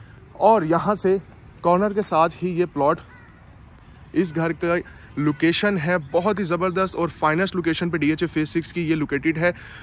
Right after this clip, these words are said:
वीडियो को लास्ट तक ज़रूर देखिएगा, बल्कि मैं तो कहूँगा कि अपनी कुर्सी पे बैठ के जमे रहिएगा ताकि इस घर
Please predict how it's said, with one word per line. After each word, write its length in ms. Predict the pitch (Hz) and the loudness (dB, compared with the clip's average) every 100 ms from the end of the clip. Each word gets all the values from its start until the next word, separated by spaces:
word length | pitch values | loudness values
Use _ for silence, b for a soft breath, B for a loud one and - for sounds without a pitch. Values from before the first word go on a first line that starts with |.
| - | -10
वीडियो 300 | 131 180 247 | -2 2 4
को 80 | 226 | 6
लास्ट 260 | 208 190 - | 6 6 2
तक 80 | |
ज़रूर 260 | 180 160 185 | 0 2 2
देखिएगा, 340 | 165 180 175 | 2 0 -2
बल्कि 220 | 160 160 170 | 0 0 0
मैं 180 | 151 165 | 0 0
तो 60 | |
कहूँगा 240 | 165 170 165 | -2 -2 0
कि 100 | 160 | -2
अपनी 260 | 147 160 | -2 -4
कुर्सी 300 | 151 139 - | -2 -4 -4
पे 160 | 160 165 135 | -4 -4 -4
बैठ 280 | 123 151 156 | 0 0 0
के 120 | 165 | -2
जमे 220 | 135 160 | -2 0
रहिएगा 240 | 156 151 156 | 0 0 0
ताकि 240 | 151 156 | -2 -2
इस 80 | 139 | -4
घर 180 | 143 | -4